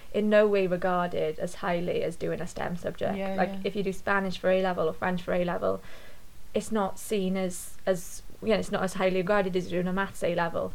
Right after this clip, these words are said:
Speaker 2: Yeah.
Speaker 1: which now looking back <laughs> is just
Speaker 2: I know,
Speaker 1: ridiculous.
Speaker 2: yeah.
Speaker 1: It's, you know, you, learning a language so you can communicate with people from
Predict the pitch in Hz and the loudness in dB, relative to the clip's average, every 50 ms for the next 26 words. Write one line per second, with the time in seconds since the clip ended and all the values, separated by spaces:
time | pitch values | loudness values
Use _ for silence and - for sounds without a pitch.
0 | - - - 196 190 196 202 202 208 208 208 - - - - - - - - - | -8 -8 -8 -8 -8 -6 -2 0 0 0 0 -2 -6 -8 -8 -8 -8 -8 -8 -8
1 | - - - - - - - - 208 226 226 220 208 190 185 185 185 - - 185 | -8 -8 -8 -8 -10 -6 -4 0 2 4 6 8 8 8 8 6 4 2 0 -2
2 | 202 185 202 202 190 185 - - - 170 170 160 - - - 208 180 175 - - | 0 0 2 2 0 0 -2 -6 -6 -6 -6 -6 0 4 4 4 4 2 -4 -8
3 | - - - - - - - - 220 214 233 233 240 240 254 247 254 240 226 196 | -8 -8 -8 -8 -8 -6 2 4 4 4 8 8 8 8 8 6 6 8 8 8
4 | 269 269 269 247 240 - - - - - 202 - 226 233 226 202 214 214 220 208 | 8 8 6 6 4 2 -4 -6 -6 -6 -4 0 4 4 4 4 2 0 0 0
5 | - 214 220 226 233 226 226 214 202 202 202 220 226 226 208 185 - - 202 190 | 0 4 8 8 8 8 6 4 2 2 2 2 2 2 2 0 0 -2 -2 -2
6 | 180 - 196 185 180 - - - - 208 202 202 202 220 226 - 220 190 165 170 | 0 0 -2 -2 -2 -6 -8 -6 -4 -2 0 2 2 2 0 2 0 0 2 0
7 | 180 175 - 202 196 190 185 180 - 190 185 185 175 | -2 -2 -2 -4 -4 -2 -4 -2 0 0 0 0 -2